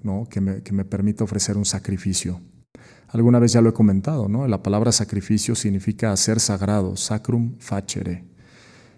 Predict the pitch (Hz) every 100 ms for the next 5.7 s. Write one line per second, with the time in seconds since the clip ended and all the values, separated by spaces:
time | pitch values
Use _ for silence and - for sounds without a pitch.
0 | _ - 104 101 98 98 98 - - _
1 | _ _ _ - 113 127 123 117 127 113
2 | 113 104 107 113 107 104 117 113 - -
3 | 147 104 - 131 147 104 95 - 95 87
4 | 85 95 98 101 95 95 87 - 90 92
5 | - 104 95 98 95 92